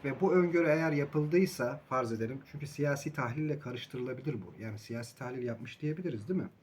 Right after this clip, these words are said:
Ama mevcut koşulların hepsi Rumların yenilmesi gerektiğine dair olmasına rağmen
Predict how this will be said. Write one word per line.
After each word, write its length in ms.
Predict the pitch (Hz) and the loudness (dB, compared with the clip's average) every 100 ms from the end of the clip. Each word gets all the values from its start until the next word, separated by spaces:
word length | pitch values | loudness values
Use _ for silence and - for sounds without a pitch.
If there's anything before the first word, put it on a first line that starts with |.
| - - - - - | -20 -20 -20 -20 -6
Ama 180 | 147 196 | 2 4
mevcut 500 | 175 165 170 226 - | 6 4 4 0 0
koşulların 640 | - 185 180 170 175 170 | 2 2 4 4 4 4
hepsi 600 | 156 202 226 - - 98 - _ _ _ - 123 | 4 4 4 0 -2 -2 -4 _ _ _ -10 -2
Rumların 640 | 135 165 165 170 208 220 | 2 4 6 8 8 8
yenilmesi 560 | 180 156 160 170 170 214 | 8 6 6 4 2 4
gerektiğine 640 | 190 175 170 - 165 165 | 6 6 4 4 4 6
dair 260 | 151 151 151 | 8 8 8
olmasına 680 | 147 156 160 156 175 190 156 | 6 6 4 2 2 4 6
rağmen 640 | 165 202 196 170 190 | 6 6 6 4 4